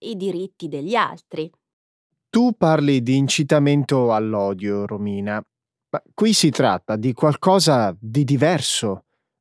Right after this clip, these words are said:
Speaker 2: Johnson è stato chiaro sul fatto che l'incitamento all'odio non sarà tollerato.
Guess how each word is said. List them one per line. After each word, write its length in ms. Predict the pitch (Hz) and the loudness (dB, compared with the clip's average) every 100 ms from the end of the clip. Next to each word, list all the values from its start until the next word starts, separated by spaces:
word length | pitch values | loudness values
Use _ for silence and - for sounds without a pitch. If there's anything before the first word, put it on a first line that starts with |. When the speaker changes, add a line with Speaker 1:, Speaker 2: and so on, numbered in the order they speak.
| _ | _
Speaker 2:
Johnson 840 | - 139 180 127 120 135 127 139 135 | -2 2 2 2 0 -2 -2 -2 -2
è 120 | 185 | -2
stato 460 | 165 - 196 - 147 | -4 -2 -2 0 -4
chiaro 500 | - 170 110 95 107 | 0 2 2 0 -4
sul 200 | - 214 | -6 -6
fatto 520 | - 240 208 - 156 | -2 0 0 -2 -4
che 180 | - 170 | 0 0
l'incitamento 1080 | 190 226 196 - 160 160 143 107 104 170 | 2 0 0 -2 0 0 0 0 -4 -4
all'odio 640 | 190 208 233 226 180 190 - - | -2 0 2 2 0 -2 -4 -2
non 360 | 214 262 294 | 2 4 2
sarà 400 | - 208 151 127 - | 2 2 2 0 0
tollerato. 840 | 135 117 110 95 85 87 92 | -2 0 0 -2 -4 -6 -8